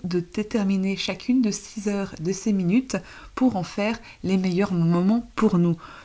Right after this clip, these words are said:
Donc, donner du temps aux autres, c'est aussi des valeurs fondamentales du minimalisme,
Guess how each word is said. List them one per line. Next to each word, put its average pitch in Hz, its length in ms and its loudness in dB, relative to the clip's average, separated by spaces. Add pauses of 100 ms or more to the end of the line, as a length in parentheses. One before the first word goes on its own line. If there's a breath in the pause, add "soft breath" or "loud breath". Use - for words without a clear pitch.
Donc, 247 360 6
donner 196 420 4
du 175 140 -4
temps 240 360 -2
aux 170 280 2
autres, 214 300 -2
c'est - 280 -6
aussi 220 260 -2
des 196 120 2
valeurs 214 380 0
fondamentales 185 680 -4
du 170 120 -2
minimalisme, 175 800 0